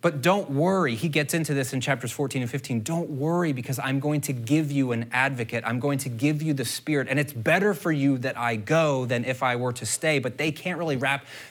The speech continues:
their brains around that. He's saying, "It's almost time. The things that are laid out for me to do, I must do, so I must leave you in a little bit, and you can't come with me, not yet anyway.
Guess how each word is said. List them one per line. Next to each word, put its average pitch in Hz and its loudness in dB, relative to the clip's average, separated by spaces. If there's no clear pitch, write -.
their 139 0
brains 170 2
around 131 2
that. 120 2
He's 139 0
saying, 170 4
"It's 143 0
almost 214 4
time. 123 0
The 156 -6
things 202 2
that 190 2
are 156 4
laid 185 4
out 175 2
for 170 2
me 160 2
to - -4
do, 160 2
I 131 0
must 170 0
do, 160 2
so 143 0
I 131 2
must 160 0
leave 180 4
you 139 2
in 139 0
a 147 2
little 156 2
bit, 165 2
and 151 2
you 185 4
can't 214 2
come 208 2
with 190 0
me, 139 4
not 175 2
yet 226 4
anyway. 113 -2